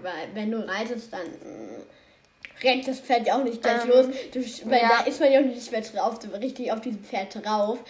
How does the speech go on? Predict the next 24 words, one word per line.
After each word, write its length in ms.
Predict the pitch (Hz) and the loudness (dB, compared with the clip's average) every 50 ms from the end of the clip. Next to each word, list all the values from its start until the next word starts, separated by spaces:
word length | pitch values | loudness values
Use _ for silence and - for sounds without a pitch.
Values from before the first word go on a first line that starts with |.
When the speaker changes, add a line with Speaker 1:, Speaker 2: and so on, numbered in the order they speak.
| 370 339 - | -16 -12 -10
Speaker 1:
und 140 | 240 226 - | -8 -8 -4
schon 260 | - 277 240 262 262 | 0 2 2 2 2
rennt 340 | 220 233 240 277 294 - - | 2 2 4 6 4 4 2
es 200 | 220 - - - | -2 -8 -6 -2
los. 560 | 269 269 285 - 330 269 247 220 196 202 208 - - - - - 359 - - | 0 0 2 4 6 6 6 6 2 -2 -6 -10 -16 -20 -20 -20 -20 -18 -18
Speaker 2:
Ich 100 | - - | -6 -2
denke, 280 | 247 247 262 262 285 | 0 0 0 0 -2
ich 120 | 262 - - | -6 -2 0
werde 160 | 254 247 254 | 0 2 4
wahrscheinlich 480 | 247 262 254 - 254 220 226 233 254 | 2 2 2 0 0 0 0 -2 -4
immer 200 | 233 214 220 220 | -4 -2 0 0
mit 240 | 220 220 214 208 - | 0 0 -2 -4 -6
Bosol 360 | - 196 202 196 - 190 196 196 | -6 -6 -4 -2 -2 0 2 2
auf 160 | 208 - - | 2 0 0
Dene 300 | - 262 190 202 262 262 | 0 0 2 4 2 2
reiten. 760 | 285 - 254 254 247 247 247 240 - - 254 277 302 294 285 | 2 0 -2 -6 -6 -6 -8 -10 -6 0 2 2 2 2 2
Speaker 1:
Ja, 100 | 262 240 | 0 -2
aber 140 | 220 240 240 | -2 -2 -4
nicht 180 | 240 240 240 - | -4 -4 -4 -4
mit 180 | 247 226 214 208 | -6 -6 -4 -6
so, 280 | 233 233 233 233 233 233 | -6 -6 -4 -4 -6 -6
nicht 240 | 226 226 226 - - | -6 -8 -8 -8 -8
mit 180 | 233 226 220 | -10 -10 -10
so 80 | - - | -12 -14